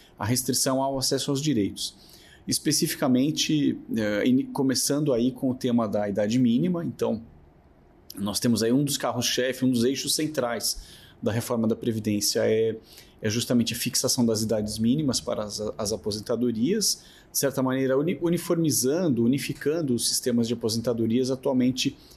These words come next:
existentes, em que você tem hoje ou aposentadoria por idade ou por tempo de contribuição.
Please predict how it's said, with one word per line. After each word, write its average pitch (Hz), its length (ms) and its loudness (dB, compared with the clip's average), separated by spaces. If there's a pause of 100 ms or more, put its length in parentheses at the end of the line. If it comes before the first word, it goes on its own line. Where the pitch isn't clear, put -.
(100)
existentes, 120 600 -2
em 98 60 -10
que - 100 -10
você - 180 -4
tem 123 160 0
hoje 113 320 -2 (320)
ou 147 200 0
aposentadoria 120 640 0
por 135 160 -2
idade 147 460 0
ou 175 160 2
por 143 180 -4
tempo 127 220 -2
de 131 60 -2
contribuição. 165 680 -4